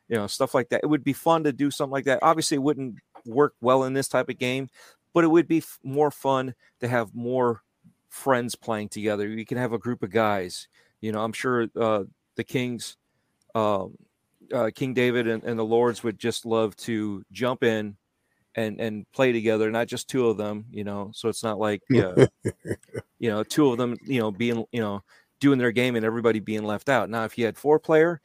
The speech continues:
Speaker 1: it'd be more fun, you know? You could all get together, you're doing this. I mean, um, right? That's how we would do it, um,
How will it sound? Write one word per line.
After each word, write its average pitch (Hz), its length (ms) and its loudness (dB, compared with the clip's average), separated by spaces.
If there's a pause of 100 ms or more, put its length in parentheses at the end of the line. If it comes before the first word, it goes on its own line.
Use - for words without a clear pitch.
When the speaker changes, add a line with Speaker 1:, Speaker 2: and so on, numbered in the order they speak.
(240)
Speaker 1:
it'd 113 100 -2
be 110 120 -8
more 107 180 -4
fun, 120 440 -2
you 107 100 -6
know? 107 160 -4
You 104 240 -6
could 107 160 -2
all 104 160 0
get 98 180 -6
together, 131 480 2
you're 104 220 -4
doing 113 240 -4
this. 127 240 -2
I 123 60 -4
mean, 120 200 -6
um, 147 160 -14 (140)
right? 180 320 2 (640)
That's 151 200 4
how 156 140 4
we 151 140 4
would 151 160 2
do 120 160 2
it, 131 100 2 (560)
um, 110 460 0